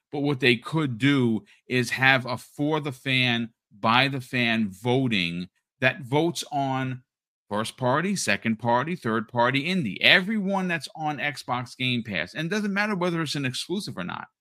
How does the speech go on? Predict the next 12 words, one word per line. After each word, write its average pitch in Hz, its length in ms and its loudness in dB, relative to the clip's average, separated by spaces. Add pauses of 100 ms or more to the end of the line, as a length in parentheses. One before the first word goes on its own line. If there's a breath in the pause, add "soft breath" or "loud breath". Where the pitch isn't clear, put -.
I 156 60 -4
think 156 180 -4
her 165 180 2
idea 139 360 4
is 135 300 0 (440)
brilliant. 143 560 2 (380)
And 143 200 4
what 165 180 6
it 170 140 0
would 151 140 0
ultimately 151 600 0
do, 190 380 2